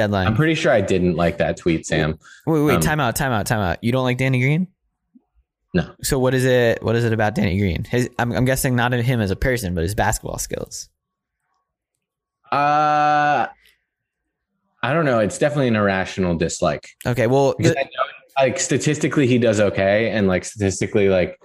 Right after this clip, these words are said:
Speaker 2: he sinks shots that are, like, clutch. But, like, for some reason, like, whenever I, like, pay attention to a game and it's like he has the ball, he misses, and it makes me so
Speaker 1: <laughs>
Speaker 2: upset.
Speaker 1: So the thing about Danny Green is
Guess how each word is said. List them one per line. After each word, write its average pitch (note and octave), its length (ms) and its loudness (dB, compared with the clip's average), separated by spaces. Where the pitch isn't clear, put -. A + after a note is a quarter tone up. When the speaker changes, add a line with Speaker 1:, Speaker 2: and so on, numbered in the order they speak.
Speaker 2:
he G2+ 160 2
sinks - 360 -4
shots F#2 400 -2
that F#2 140 2
are, F2+ 100 4
like, F2+ 220 2
clutch. F2 360 0
But, F#2+ 100 2
like, F2 300 0
for A#2 100 0
some C#3+ 280 0
reason, C3+ 520 2
like, A2 180 0
whenever A2+ 340 2
I, C#3+ 120 6
like, B2+ 260 0
pay A2 120 0
attention G#2+ 420 -2
to G#2 100 4
a F2+ 80 2
game F#2 340 0
and F#2+ 140 2
it's F2 180 -4
like F#2 180 0
he G2 80 2
has F#2+ 140 2
the F#2 80 0
ball, E2+ 220 2
he F2+ 120 2
misses, E2 480 -2
and E2+ 100 -2
it E2+ 60 -4
makes F#2 260 0
me F#3+ 60 4
so G#2+ 200 2
Speaker 1:
<laughs> - 0 -
Speaker 2:
upset. E2 320 -2
Speaker 1:
So B2+ 520 2
the G#2+ 100 0
thing C3+ 200 -2
about C#3+ 220 0
Danny A#2+ 240 0
Green A2 240 0
is G2+ 180 0